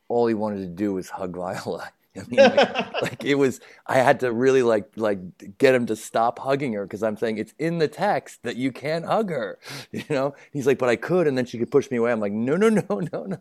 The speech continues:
Speaker 1: we can't do
Speaker 2: No,
Speaker 1: that."
Speaker 2: there's a stage direction right in there.
Speaker 1: Right, right in there. And so it was really funny because the, you know, a modern actor who's connected is gonna wanna, you know,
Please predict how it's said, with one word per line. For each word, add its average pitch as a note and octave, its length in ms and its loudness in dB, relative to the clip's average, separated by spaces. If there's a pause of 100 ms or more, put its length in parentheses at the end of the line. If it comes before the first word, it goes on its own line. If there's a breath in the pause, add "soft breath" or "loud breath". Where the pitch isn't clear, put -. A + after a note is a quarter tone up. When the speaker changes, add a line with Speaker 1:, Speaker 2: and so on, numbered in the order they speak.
Speaker 1:
we - 120 -14
can't E3+ 220 -12
do B2+ 80 -4
Speaker 2:
No, G3+ 280 4
Speaker 1:
that." D#3 80 4
Speaker 2:
there's D#3 120 -2
a D#3 60 -10
stage G#3 440 -2
direction C#3+ 420 2
right D3+ 200 0
in D4+ 180 -4
there. A3 100 2
Speaker 1:
Right, - 220 0
right B2 200 2
in E3 140 2
there. A#2 180 0
And G#2+ 220 -2
so A#2 260 4
it A2 40 0
was G#2+ 160 -4
really B2+ 240 2
funny C3+ 260 0
because G2+ 360 -4
the, A2 120 0
you A2+ 220 -2
know, G#2 240 2
a G#2 40 -2
modern A#2 380 2
actor G2+ 800 -2 (460 soft breath)
who's G2+ 180 -6
connected A#2+ 540 2
is G2 100 -2
gonna G#2 200 0
wanna, G2+ 460 -2
you A#2+ 120 -6
know, F#2 280 -8